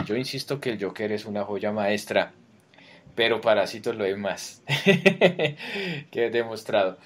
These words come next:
Entonces, eh, por algo se ganó el Oscar, ¿no? Y me-, bien merecido.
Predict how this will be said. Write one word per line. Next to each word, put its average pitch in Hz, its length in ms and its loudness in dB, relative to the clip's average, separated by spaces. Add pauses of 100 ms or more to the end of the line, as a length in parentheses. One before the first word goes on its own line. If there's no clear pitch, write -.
(180)
Entonces, 113 720 -4
eh, 110 480 0 (160)
por 110 120 -4
algo 120 200 -2
se 170 140 2
ganó 139 200 2
el 123 80 -2
Oscar, 139 320 -2
¿no? 117 100 -4
Y 160 120 -4
me-, 117 240 -8
bien 127 200 0
merecido. 131 500 0